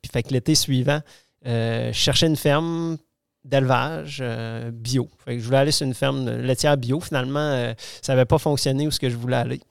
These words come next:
Euh, fait que là, je retourne dans l'ordi-, l'ordinateur de l'université pour voir dans la banque de stage. Euh,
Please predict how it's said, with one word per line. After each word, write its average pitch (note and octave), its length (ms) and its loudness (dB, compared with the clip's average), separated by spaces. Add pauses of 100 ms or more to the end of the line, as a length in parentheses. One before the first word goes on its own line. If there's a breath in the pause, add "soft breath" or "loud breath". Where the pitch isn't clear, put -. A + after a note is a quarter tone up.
(420 soft breath)
Euh, A#2 500 -6
fait A#2+ 220 -6
que - 120 -6
là, D3 100 2
je B2+ 100 0
retourne D#3+ 340 2
dans C3+ 580 2
l'ordi-, C3+ 420 2
l'ordinateur D3 640 6
de C#3+ 100 2
l'université C3+ 560 2
pour B2+ 160 -4
voir C3+ 260 0
dans B2+ 120 -2
la B2 60 0
banque C#3 280 4
de B2+ 80 2
stage. C3+ 500 -2
Euh, A#2 180 -6